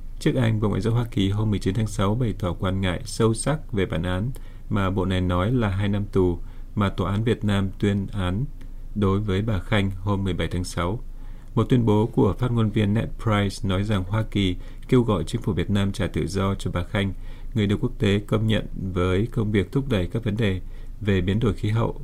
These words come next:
và các vấn đề về năng lượng bền vững ở Việt Nam, cũng như các nhà hoạt động môi trường đang bị giam giữ khác,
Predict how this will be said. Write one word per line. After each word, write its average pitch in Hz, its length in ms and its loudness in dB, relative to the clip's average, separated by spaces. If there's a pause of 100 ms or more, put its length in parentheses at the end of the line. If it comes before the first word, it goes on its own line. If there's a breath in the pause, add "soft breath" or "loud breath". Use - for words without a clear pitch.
(140)
và 95 200 0
các 120 180 -2
vấn 107 120 2
đề 107 160 2
về 90 160 0
năng 98 240 2
lượng 90 180 0
bền 87 160 0
vững 95 220 2
ở 107 60 0
Việt 87 200 -2
Nam, 98 240 2 (440 loud breath)
cũng 110 200 2
như 120 160 4
các 135 80 2
nhà 113 140 4
hoạt 90 200 0
động 98 220 0
môi 101 200 2
trường 90 300 0
đang 98 140 0
bị 87 140 0
giam 92 180 0
giữ 87 140 0
khác, 147 260 -2